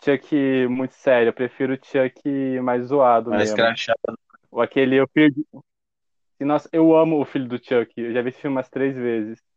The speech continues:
Speaker 1: Esse, tipo, é um dos filmes mais gays já feito, na minha opinião. <laughs> Ai, é muito engraçado. Não sei, você já, você já viu,
Speaker 2: Há
Speaker 1: né, o filho
Speaker 2: muito
Speaker 1: do
Speaker 2: tempo
Speaker 1: Chuck?
Speaker 2: atrás.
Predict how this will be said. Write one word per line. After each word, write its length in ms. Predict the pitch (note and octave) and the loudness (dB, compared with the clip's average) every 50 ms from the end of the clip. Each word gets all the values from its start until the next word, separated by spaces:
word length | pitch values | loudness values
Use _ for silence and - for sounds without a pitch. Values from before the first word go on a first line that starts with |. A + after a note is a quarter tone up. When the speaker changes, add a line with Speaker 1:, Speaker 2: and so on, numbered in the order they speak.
| _ _ _ _ _ _ _ _ - | _ _ _ _ _ _ _ _ -6
Speaker 1:
Esse, 240 | - C3 B2+ - D3+ | -6 -4 -4 -4 -6
tipo, 280 | - - - F3+ F3 F3 | -8 -4 0 2 2 2
é 320 | - D#3 D3+ D3 D3+ D3 D3+ | 4 4 4 4 4 2 2
um 140 | D3+ D3+ | 0 0
dos 160 | D3 D3 D3+ - | -2 -4 -4 -4
filmes 180 | D#3+ D#3+ C#3 C#3+ | -4 -4 -4 -2
mais 300 | D3+ D3 D3+ D#3+ D#3+ D#3 | -2 0 0 0 0 0
gays 280 | C#3+ D3 C#3 C#3+ C3+ | 0 0 2 0 0
já 120 | C#3+ C#3+ C#3+ | -2 -2 -4
feito, 400 | - - C3 B2 A#2+ - A#3+ A3+ | -4 -4 -4 -4 -2 0 0 2
na 100 | - A3+ | 2 2
minha 120 | G3+ - | 0 2
opinião. 400 | - E3+ B2+ B2 B2 A#2+ - - - G#4 - - - - D#3+ C3+ - _ _ _ _ _ _ - D3 D3 G3+ G3+ G#3 G#3+ G#3+ G#3 G#3 E3 C3+ _ _ - | 0 -2 -2 -2 -2 -2 -2 0 0 -2 -2 -2 -2 -2 -4 -6 -8 _ _ _ _ _ _ -20 -20 -20 -20 -20 -16 -14 -14 -14 -14 -16 -20 _ _ -14
<laughs> 380 | D#3 E3+ E3+ F#3+ E3 C#3+ C#3+ _ _ _ - | -10 -10 -8 -8 -8 -8 -10 _ _ _ 0
Ai, 300 | E3+ F3 E3+ E3 D#3+ D3 - - - _ _ _ - D#3+ E3 D#3+ - | 2 2 4 2 2 0 -2 -6 -12 _ _ _ -20 -20 -12 -4 0
é 80 | D#3+ D#3+ D#3+ - | 0 0 0 0
muito 340 | E3 D3 C#3+ C#3 C3+ - - | -4 -2 -2 -2 -2 -2 -2
engraçado. 760 | B2+ A#2 B2+ B2 A#2+ - - C3 A#2 A2+ A2+ A2 A2+ A2 - _ _ _ _ _ _ _ _ | -2 0 2 0 0 0 -4 -4 -4 -4 -4 -6 -8 -16 -18 _ _ _ _ _ _ _ _
Não 160 | - D#3 D#3 D3 | 0 2 2 2
sei, 160 | - F3 E3 | 2 0 0
você 120 | - G3 | 2 2
já, 180 | G3 A3 G3 E3+ E3+ _ - | 4 4 2 2 -2 _ -16
você 160 | - - - | -14 -8 -2
já 120 | D#3 D4 | -2 0
viu, 180 | G#3+ D3 G2+ G2+ | 0 2 2 2
Speaker 2:
Há 40 | - | 2
Speaker 1:
né, 120 | - - | 2 2
o 40 | F#2+ | 2
filho 180 | G2+ A2+ A2+ | 2 0 0
Speaker 2:
muito 20 | G#2+ | -2
Speaker 1:
do 60 | G#2 | -4
Speaker 2:
tempo 280 | - - C#3+ C3+ A#2 A2 | -4 -2 -2 0 0 -2
Speaker 1:
Chuck? 20 | |
Speaker 2:
atrás. 400 | - - - E2 E2 E2 E2 F2 | -4 -4 -2 -2 -2 -2 -4 -8